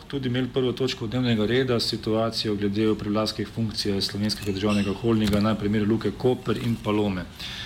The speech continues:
Zdaj sem tukaj le seveda govoril čist cel zapisnik, ampak tisto, kar je s točnicami, pa zagotovo citiral, da ne bo kdo narobe razumel. Tekom same seje je bilo v bistvu v nadaljevanju seje, mislim, da tridesetega junija, izrečeno naslednje.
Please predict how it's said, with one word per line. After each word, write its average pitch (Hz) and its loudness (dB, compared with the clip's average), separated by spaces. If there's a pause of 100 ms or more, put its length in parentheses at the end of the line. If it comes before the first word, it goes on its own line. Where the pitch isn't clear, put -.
(180)
Zdaj 120 4
sem 123 0
tukaj 117 -2
le 104 2
seveda 107 0 (240)
govoril 101 0 (240)
čist - 0
cel 113 2
zapisnik, 123 0
ampak 113 -2
tisto, - -4
kar 110 0
je 107 4
s - -6
točnicami, 110 -2
pa 104 -2
zagotovo 107 0
citiral, 117 0
da 104 0
ne 101 -2
bo 104 0
kdo 107 0
narobe 104 2
razumel. 98 0 (680)
Tekom 165 2
same 156 0
seje 143 2
je 113 0
bilo 113 2
v 131 0
bistvu 127 -2
v 110 0
nadaljevanju 110 2
seje, 123 0
mislim, 113 -2
da 101 -2
tridesetega 107 0
junija, 110 2
izrečeno 104 -2
naslednje. 101 0